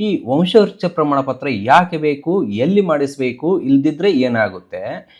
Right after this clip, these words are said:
ಈ ವಂಶಾವಳಿ ಪ್ರಮಾಣ ಪತ್ರ ಕುರಿತು ಜನರಲ್ಲಿ ಹಲವಾರು ಗೊಂದಲಗಳು ಮತ್ತು ಪ್ರಶ್ನೆಗಳು ಇದ್ದೇ ಇರುತ್ತೆ. ಈ ವಿಡಿಯೋ ನೋಡಿದ ನಂತರ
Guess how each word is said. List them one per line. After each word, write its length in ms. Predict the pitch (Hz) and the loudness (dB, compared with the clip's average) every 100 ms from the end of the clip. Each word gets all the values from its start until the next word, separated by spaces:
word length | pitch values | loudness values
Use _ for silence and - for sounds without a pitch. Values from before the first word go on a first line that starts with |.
| _ _ | _ _
ಈ 100 | 185 | -2
ವಂಶಾವಳಿ 720 | 160 135 147 208 190 190 185 | 0 0 0 2 2 2 -2
ಪ್ರಮಾಣ 320 | 180 160 156 151 | -4 -4 -2 -4
ಪತ್ರ 300 | 147 143 143 | -8 -8 -8
ಕುರಿತು 360 | 143 131 139 | -6 -8 -8
ಜನರಲ್ಲಿ 520 | 139 123 151 175 135 | -10 -6 -2 0 -2
ಹಲವಾರು 720 | 160 - 104 120 156 180 185 190 | -4 -12 -4 4 4 6 2 0
ಗೊಂದಲಗಳು 680 | 143 139 143 139 139 147 | 4 4 4 0 0 0
ಮತ್ತು 320 | 147 135 - - | -2 -6 -8 -20
ಪ್ರಶ್ನೆಗಳು 600 | 117 120 151 135 139 139 | -12 -10 -6 -2 0 -2
ಇದ್ದೇ 260 | 92 104 | 0 4
ಇರುತ್ತೆ. 600 | 165 135 117 - - _ _ _ _ - | 4 4 -2 -12 -20 _ _ _ _ -2
ಈ 240 | 151 220 | 2 4
ವಿಡಿಯೋ 280 | 220 185 180 | 4 4 4
ನೋಡಿದ 280 | 165 151 139 | 4 2 2
ನಂತರ 360 | 135 123 117 | -2 -4 -6